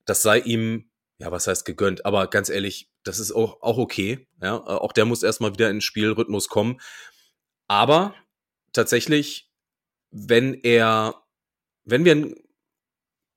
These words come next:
ihn nicht halten können für eine Summe X, dann muss man vielleicht auch nicht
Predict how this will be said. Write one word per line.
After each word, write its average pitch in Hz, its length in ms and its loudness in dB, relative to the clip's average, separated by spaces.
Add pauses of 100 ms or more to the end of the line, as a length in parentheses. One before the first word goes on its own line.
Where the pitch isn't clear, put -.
(160)
ihn 127 160 0
nicht 135 140 -2
halten 131 240 4
können 113 400 4 (260)
für 110 640 2 (840)
eine 113 200 0
Summe 110 300 2
X, - 380 -2 (720)
dann 117 140 4
muss 139 180 2
man 135 140 2
vielleicht 113 440 2
auch 120 160 0
nicht - 640 -4